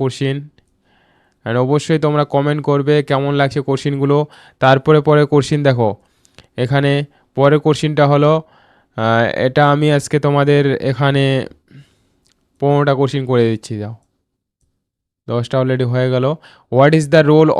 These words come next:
of আরএনএ polymerase? আরএনএ polymerase যে এই এনজাইম, হ্যাঁ, এই এনজাইমটা যে আরএনএর যে তিনটা ভাগ আছে, আরএনএ polymerase, আহ, ওয়ান, টু and থ্রি, এটা হলো যে প্রসেসটা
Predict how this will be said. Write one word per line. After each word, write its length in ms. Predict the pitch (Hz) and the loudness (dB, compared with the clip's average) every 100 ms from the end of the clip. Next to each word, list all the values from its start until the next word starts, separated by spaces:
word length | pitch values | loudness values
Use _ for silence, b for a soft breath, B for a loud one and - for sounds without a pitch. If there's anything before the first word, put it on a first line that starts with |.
| 147 | 4
of 80 | 147 123 | 4 2
আরএনএ 240 | 139 156 156 151 | 4 4 2 2
polymerase? 520 | 151 151 143 120 110 117 | 2 4 4 2 0 0
আরএনএ 240 | 123 143 147 147 | 0 0 -2 0
polymerase 500 | 143 151 151 151 139 | 0 2 0 0 0
যে 60 | 147 139 | 0 2
এই 80 | 143 131 | 2 0
এনজাইম, 420 | 131 139 139 131 160 - b b b - | -2 0 0 0 -2 -8 b b b -6
হ্যাঁ, 200 | 147 147 110 - 127 | 0 0 0 -4 -2
এই 80 | 139 104 | 0 0
এনজাইমটা 500 | 135 139 147 151 143 143 135 | 0 2 0 2 2 2 2
যে 100 | 131 123 | 2 2
আরএনএর 340 | 139 147 143 135 | 2 2 -2 0
যে 60 | 143 - | -2 0
তিনটা 300 | 160 156 156 147 123 120 117 | -4 0 4 4 2 -6 -2
ভাগ 160 | 127 139 | 2 4
আছে, 240 | 135 - 123 | 2 2 2
আরএনএ 220 | 123 135 135 143 | 2 0 0 2
polymerase, 540 | 139 147 143 143 131 - | 2 2 2 0 -2 -12
আহ, 640 | _ _ _ _ 123 127 123 120 | _ _ _ _ 0 4 4 4
ওয়ান, 300 | 131 139 143 143 143 | 4 4 4 0 -2
টু 100 | 143 143 | 2 2
and 120 | 139 - | 2 -2
থ্রি, 180 | 139 117 - b b b 123 | -2 -2 -2 b b b -4
এটা 160 | 135 151 147 | 2 2 2
হলো 160 | 151 151 | 2 2
যে 60 | 151 | 0
প্রসেসটা 640 | 151 143 160 151 - 131 | 0 0 2 -2 0 0